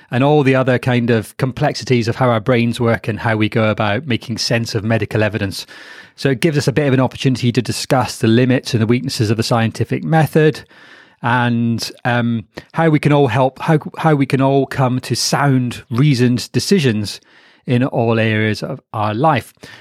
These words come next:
We also managed to squeeze in a little bit about risk perception, uh, M M R vaccines, and also the wonderful,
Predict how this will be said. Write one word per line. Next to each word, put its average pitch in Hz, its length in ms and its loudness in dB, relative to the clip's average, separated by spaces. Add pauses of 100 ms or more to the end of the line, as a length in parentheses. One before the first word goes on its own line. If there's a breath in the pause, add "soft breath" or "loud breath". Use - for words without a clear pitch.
We 147 140 4
also 160 180 2
managed 160 260 2
to 135 80 -2
squeeze 165 380 2
in 151 80 4
a 139 80 4
little 143 240 2
bit 139 140 2
about 123 240 -2
risk 156 300 0
perception, 143 800 0 (540 soft breath)
uh, 120 360 -4
M 151 160 4
M 139 160 4
R 139 200 6
vaccines, 139 880 0
and 143 280 0
also 165 400 2
the 131 100 4
wonderful, 147 720 0